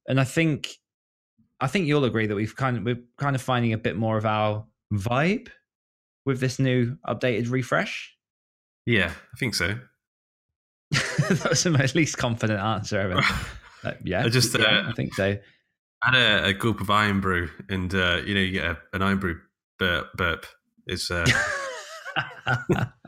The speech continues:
Speaker 1: So we'll be as classy as ever, um, but we will be looking at, uh, ways to try and draw you guys in a bit more. One of the things that me and Luke are very, very keen to do is to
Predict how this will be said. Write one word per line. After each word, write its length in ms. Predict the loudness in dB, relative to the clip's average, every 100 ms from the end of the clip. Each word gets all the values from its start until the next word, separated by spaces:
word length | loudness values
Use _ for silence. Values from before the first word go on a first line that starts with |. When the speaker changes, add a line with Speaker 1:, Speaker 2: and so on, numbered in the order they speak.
| -12 _ -8 -8 -10 -20 -20 -14 -14 -14 _ -20 _ _ -4 -2 0 -2 -2 2
Speaker 1:
So 200 | 4 6
we'll 120 | 6
be 160 | 6 4
as 100 | 4
classy 460 | 2 4 4 4
as 100 | 4
ever, 420 | 4 4 2 2 0
um, 400 | 2 4 2 -2 -6 -20 -20 _ -2
but 100 | 4
we 140 | 6
will 180 | 6 4
be 140 | 4
looking 360 | 2 0 -2 0
at, 260 | 0 -4 -6 -4
uh, 380 | 0 0 -2 -6 -6
ways 600 | -2 2 2 0 -2 -2
to 260 | 2 2 0 -4 -20 -8
try 220 | 0 2
and 100 | 2
draw 160 | 2 2
you 160 | 2
guys 240 | 2 2 2
in 80 | 0
a 40 |
bit 160 | -2 -2
more. 280 | -2 -2 -2
One 160 | 0
of 60 | 0
the 60 | 0
things 220 | 0 -2
that 100 | -2
me 100 | 0
and 100 | 2
Luke 220 | 0 0
are 40 |
very, 200 | -2 0
very 340 | 0 0 -2 -6 _
keen 300 | -2 0 0
to 120 | 0
do 240 | 0 2 2
is 240 | 0 -2
to 260 | 0 0